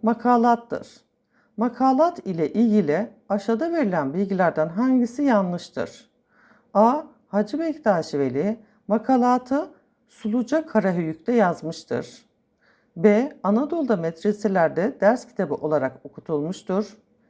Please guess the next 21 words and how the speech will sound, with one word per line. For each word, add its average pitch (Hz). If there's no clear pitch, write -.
C. 269
Farsça 277
olarak 147
yazılmıştır. 220
D. 233
On 311
beşinci 196
yüzyılda 208
ilk 294
defa 220
nazım, 190
yani 214
şiir 220
şeklinde 247
Türkçe'ye 247
tercüme 180
eden 196
kişi 285
İznik'te 254
hadis 175
mü-, 226